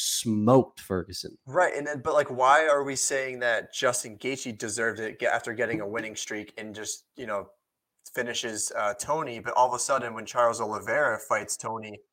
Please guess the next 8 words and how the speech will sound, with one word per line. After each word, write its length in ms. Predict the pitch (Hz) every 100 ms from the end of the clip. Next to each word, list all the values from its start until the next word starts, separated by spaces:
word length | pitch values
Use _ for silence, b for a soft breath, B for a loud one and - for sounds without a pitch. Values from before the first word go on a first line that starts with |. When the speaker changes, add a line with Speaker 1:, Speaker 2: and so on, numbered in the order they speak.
| _ _ -
Speaker 2:
now 180 | 120 127
Tony's 440 | - 131 120 110
overrated 720 | 127 117 110 113 117 107 104 -
and 160 | 104 107
washed 360 | 110 101 -
up? 160 | 98 - _ _ _ -
Like, 200 | 107 -
why? 300 | 113 117